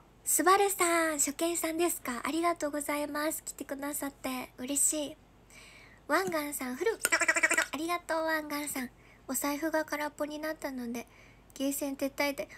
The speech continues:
あら、え、たくさん使ってしもうた？それ。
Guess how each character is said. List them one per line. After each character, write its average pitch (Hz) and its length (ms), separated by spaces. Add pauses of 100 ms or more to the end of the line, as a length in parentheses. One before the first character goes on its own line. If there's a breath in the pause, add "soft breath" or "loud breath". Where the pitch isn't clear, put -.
あ 302 100
ら、 349 180 (340 loud breath)
え、 339 220 (200)
た 285 100
く - 120
さ 349 160
ん 330 40
使 - 180
っ 339 60
て 359 100
し 339 140
も 339 140
う 349 40
た？ 285 280
そ 285 100
れ。 233 320